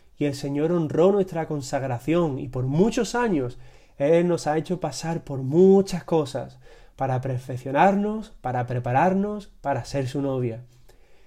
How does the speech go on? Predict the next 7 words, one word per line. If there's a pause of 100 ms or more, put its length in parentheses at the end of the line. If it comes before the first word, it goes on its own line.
(300)
Y
creemos (640)
que
en
los
próximos
días,